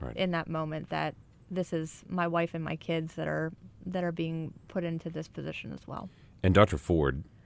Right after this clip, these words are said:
Speaker 1: w-, was a horrible situation for her, and the threats that came to her, she had to move out of her house, and all this attention and people parking in her front yard that were media folks trying to be able to catch a glimpse of her moving.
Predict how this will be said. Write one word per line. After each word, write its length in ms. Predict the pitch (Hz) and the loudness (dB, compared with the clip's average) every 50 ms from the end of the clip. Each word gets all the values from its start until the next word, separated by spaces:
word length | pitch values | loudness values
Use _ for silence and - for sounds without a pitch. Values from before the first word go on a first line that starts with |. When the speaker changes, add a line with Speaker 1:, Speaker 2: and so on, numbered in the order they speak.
| - - - - | -20 -20 -16 -12
Speaker 1:
w-, 160 | - - - - | -12 -12 -12 -12
was 320 | - - 80 82 78 71 | -8 -4 -2 0 0 0
a 40 | 73 | -2
horrible 400 | - - 98 92 85 78 69 67 | -2 4 6 6 6 6 4 0
situation 560 | - - 69 67 71 69 69 69 - - 65 | -4 -4 -4 -2 0 0 0 -2 -2 -6 -6
for 140 | - 67 62 | -6 -6 -2
her, 340 | - 82 82 80 78 78 80 | 2 4 4 6 6 4 2
and 180 | - 78 69 67 | 0 -2 -4 -4
the 60 | 64 | -4
threats 400 | - - - 90 87 80 - - | -4 0 2 2 2 2 2 -2
that 100 | 87 82 | -4 -2
came 200 | - 78 76 73 | 0 0 0 0
to 80 | 73 | 0
her, 180 | 69 73 76 73 | 0 2 2 0
she 140 | 69 - 67 | 0 -2 -4
had 60 | 64 | -4
to 60 | 64 64 | -4 -2
move 240 | 65 67 69 65 | -2 0 0 0
out 140 | 65 64 62 | 0 -2 -2
of 60 | 58 60 | -4 -6
her 100 | 60 57 | -10 -6
house, 640 | - - 80 80 76 73 76 - - - - - - | 0 2 4 6 6 6 4 2 -2 -8 -10 -10 -8
and 160 | - 71 71 - | -8 -8 -6 0
all 220 | - 71 78 87 85 | 4 4 6 6 6
this 180 | 80 78 - | 4 2 -2
attention 580 | 76 67 - - 92 90 80 - - 82 78 78 | -4 -4 -2 2 2 2 2 2 0 0 0 0
and 180 | 69 65 62 - | -2 -4 -6 -4
people 280 | - - 82 73 67 | -4 -4 -2 -2 -2
parking 460 | - - - 107 98 - - 85 80 | -4 0 2 2 4 4 4 2 2
in 80 | 67 64 | 2 0
her 120 | 69 67 | 0 -2
front 260 | - - 78 76 73 76 | -2 -2 -2 -2 0 2
yard 520 | 78 85 92 92 92 90 87 87 85 80 | 4 6 6 8 8 8 8 8 6 4
that 100 | 78 76 71 | 2 0 0
were 100 | 71 67 | 0 2
media 380 | 78 85 95 101 95 90 87 | 4 4 6 6 6 6 4
folks 340 | 80 - 87 85 82 80 - | 4 4 4 4 4 4 0
trying 180 | - - 78 76 | 0 0 0 2
to 60 | 73 | 2
be 80 | 73 71 | 2 2
able 120 | 69 69 | 2 0
to 60 | 69 | -2
catch 240 | - - 71 - - | -4 -4 -4 -4 -4
a 40 | 69 | -4
glimpse 360 | 69 71 85 87 82 80 - | 0 2 2 2 2 2 0
of 80 | 80 65 | -2 -2
her 120 | 69 67 | 0 0
moving. 440 | 69 76 85 90 82 87 90 87 85 | 2 4 4 4 6 6 4 4 2